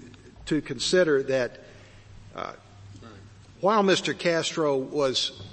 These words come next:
while Mister Castro was pro se, that's not, that's not a critical element in connection with this case. These same pitfalls would have befallen, uh, attorneys representing him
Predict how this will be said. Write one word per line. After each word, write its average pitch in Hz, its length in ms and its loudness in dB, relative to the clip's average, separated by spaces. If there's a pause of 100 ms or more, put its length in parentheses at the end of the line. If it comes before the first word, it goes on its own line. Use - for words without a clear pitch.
(160)
while 180 180 0
Mister 196 220 0
Castro 170 420 0
was 135 160 -4
pro 170 280 2
se, 156 320 2
that's 180 360 0
not, 175 440 0
that's 165 260 0
not 165 200 2
a 135 100 0
critical 156 760 -2
element 123 400 0
in 123 100 -6
connection 135 460 -6
with 104 100 -6
this 101 120 -6
case. 107 360 -4
These 170 260 0
same 170 400 0
pitfalls 131 800 -2 (400)
would 147 160 4
have 139 240 0
befallen, 131 720 0 (520)
uh, 117 520 0 (720)
attorneys 143 600 2
representing 147 800 0
him 110 340 -4